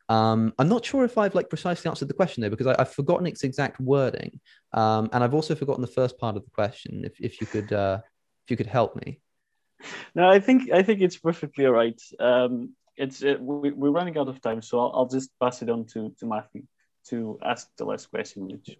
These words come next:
Speaker 2: we always like to ask about.
Speaker 1: Okay, well, well, I'm sorry. So the question, I,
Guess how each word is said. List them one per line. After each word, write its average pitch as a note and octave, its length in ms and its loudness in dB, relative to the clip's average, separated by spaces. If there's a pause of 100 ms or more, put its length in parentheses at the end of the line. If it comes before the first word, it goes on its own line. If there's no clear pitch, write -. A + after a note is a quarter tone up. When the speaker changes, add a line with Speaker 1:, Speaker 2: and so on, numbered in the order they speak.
Speaker 2:
we A2 260 -8
always A2 320 -4
like G#2 160 -8
to - 160 -10
ask - 280 -10
about. G#2+ 200 -8
Speaker 1:
Okay, B2+ 220 2
well, B2 240 4
well, D3 160 6
I'm D3 80 2
sorry. E3 300 4
So D#3 100 -2
the D3 100 -2
question, D#3 340 -2
I, B2+ 200 0